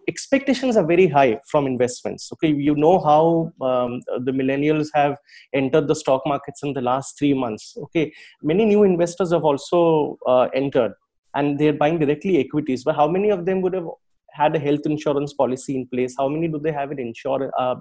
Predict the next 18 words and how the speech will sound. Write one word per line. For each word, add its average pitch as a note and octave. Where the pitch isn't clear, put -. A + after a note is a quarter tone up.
uh, A2
you A#2
know, C#3+
an C#3
emergency D3
corpus B2
in B2+
place? -
So E3
that's E3
the F3
question. B2
So G#3
yes, G3
the G#3
pattern D#3+
of G3+
savings, E3